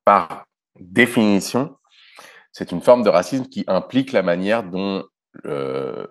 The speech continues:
non seulement les Occidentaux, mais aussi des personnes non occidentales, hein, euh, se représentent ce qu'on a, ce qu'ils appellent religion, ce qui, ce qu'ils ou elles appellent religion.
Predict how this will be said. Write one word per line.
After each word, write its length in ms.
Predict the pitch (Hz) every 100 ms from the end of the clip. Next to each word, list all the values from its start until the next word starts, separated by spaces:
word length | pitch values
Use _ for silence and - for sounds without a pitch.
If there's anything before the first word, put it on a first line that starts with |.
| _ -
non 180 | 82 90
seulement 280 | 117 113 113
les 160 | 82
Occidentaux, 500 | 80 - 101 104 151
mais 180 | 101 80
aussi 360 | 80 - 120 87
des 380 | 71 71 78 73
personnes 500 | 82 - 107 98 73
non 280 | 95 101 85
occidentales, 560 | 76 82 101 135 113
hein, 160 | 90 104
euh, 180 | 71 - _ _ - -
se 160 | -
représentent 580 | 85 107 - 101 113 -
ce 100 | -
qu'on 100 | 95
a, 140 | 80 85
ce 80 |
qu'ils 200 | - 151
appellent 380 | 80 - 131 107 -
religion, 400 | 76 90 78 - _ _
ce 80 |
qui, 180 | - - -
ce 120 | 78
qu'ils 400 | 69 - 104 92
ou 80 | 80
elles 160 | 80
appellent 320 | 78 95 90 - -
religion. 380 | 85 78 71